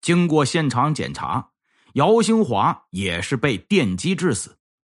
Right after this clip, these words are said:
根据和凶手接触过的服务员描述，这个陶必才和那个凶手相貌非常一致，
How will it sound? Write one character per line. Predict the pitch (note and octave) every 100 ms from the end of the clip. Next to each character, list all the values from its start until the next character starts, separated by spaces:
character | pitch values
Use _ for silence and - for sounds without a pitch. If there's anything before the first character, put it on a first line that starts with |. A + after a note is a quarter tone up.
| _ _ -
根 | D#3+ F3+
据 | E3+
和 | D3+ D#3
凶 | - G3+
手 | F3+ E2
接 | F2 F#3+ G3+
触 | F#3 D#3+
过 | E3+
的 | B2
服 | G#2 D3+
务 | F3+ A#2+
员 | C#3+
描 | F3+ F2+ C3
述， | F3+ C3 - _ _ _ _ _
这 | B3 A3+
个 | D3
陶 | - - C3+ A3+
必 | A3+ G3 G2+
才 | - E2 C3+ F#3 -
和 | - C#3 E3 F#3+
那 | F#3
个 | A#2+
凶 | A2+ G#3+ A3 G#3+
手 | - C2
相 | C#2 - F#3+
貌 | G#2+ G2+ -
非 | - F3+ F3
常 | A#2 A#2+
一 | - A#2+
致， | A#2 -